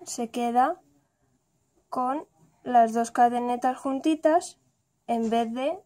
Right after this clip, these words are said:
así que se queda como más flojita. Entonces, eh, lo bueno de hacer así las cadenetas es que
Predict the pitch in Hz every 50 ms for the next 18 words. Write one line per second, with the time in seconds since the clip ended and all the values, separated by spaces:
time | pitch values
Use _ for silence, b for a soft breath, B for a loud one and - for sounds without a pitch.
0 | _ _ - 233 233 226 - - 254 262 262 - 277 262 - 220 214 - 226 220
1 | 233 240 233 240 240 233 226 226 233 240 240 240 - - 214 202 - - 208 202
2 | 247 254 247 233 285 277 277 277 - 208 208 - b b b b b b b b
3 | b b b - - 262 262 254 254 254 254 254 247 247 247 247 247 - 262 262
4 | 262 262 277 320 349 359 359 359 349 349 349 339 339 339 339 - 349 339 339 339
5 | 339 339 339 330 - 339 320 320 339 349 359 359 - 269 220 220 - - 285 285
6 | 285 - 190 - 220 202 b